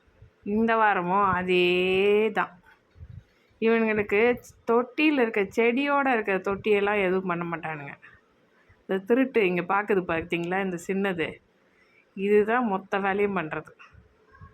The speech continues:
இந்த பசங்களை வளர்க்குற மாதிரி தான் இவனுங்களும்.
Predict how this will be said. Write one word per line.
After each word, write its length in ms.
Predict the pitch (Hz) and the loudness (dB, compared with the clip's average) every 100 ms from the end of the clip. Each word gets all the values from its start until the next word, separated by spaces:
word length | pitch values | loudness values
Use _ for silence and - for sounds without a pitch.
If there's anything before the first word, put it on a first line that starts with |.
| _ - - _ _ | _ -20 -20 _ _
இந்த 220 | 190 190 185 - | -6 -4 -4 -4
பசங்களை 520 | 208 196 269 262 240 | -4 0 2 2 2
வளர்க்குற 420 | 208 196 208 202 190 | 2 0 0 -2 0
மாதிரி 220 | 180 180 | -2 -2
தான் 160 | 208 196 | -2 0
இவனுங்களும். 520 | 180 185 175 151 - | 0 0 -2 -4 -8